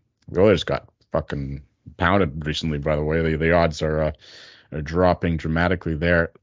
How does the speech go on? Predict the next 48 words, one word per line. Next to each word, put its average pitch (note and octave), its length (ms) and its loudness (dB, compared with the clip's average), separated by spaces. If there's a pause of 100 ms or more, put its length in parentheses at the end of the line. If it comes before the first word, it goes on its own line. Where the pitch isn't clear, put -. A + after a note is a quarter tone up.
Um, E2 460 -2 (840)
so E2 320 0
yeah, F2+ 260 4 (140)
yeah. E2 200 0 (240)
Canes A#2 300 6
though, A#2+ 140 8
best A2 320 4
team A2 120 -2
in G2+ 60 0
the G2+ 80 2
East, G#2+ 220 0
I G2+ 100 4
think, G2+ 380 -2 (360)
and F2 540 -2
right G2 160 6
alongside F#2+ 420 2
the F2+ 60 -2
Devils F#2+ 340 4
anyway. F#2+ 360 2 (540)
And D#2 680 -2
but D#2+ 200 -4
they, E2 120 2
they, D#2+ 140 2
they E2 180 2
still F#2 200 0
have E2 80 2
the D#2 60 -2
same D#2 240 -2
kind D2+ 220 -2
of - 80 -6
problems D2+ 640 -2
that, - 300 -8
uh, A1+ 80 -4
they, C2 200 -4
they G2 220 0
just, A2+ 260 -6
they C3 100 6
just C3 160 4
don't C3+ 140 8
have B2 180 6
that A2+ 200 4
kind G#2+ 160 2
of G2 100 -2
pedigree F#2+ 420 0
yet D2 240 -8
that E2+ 200 -8
the, E2 240 -8
uh, D#2+ 140 -4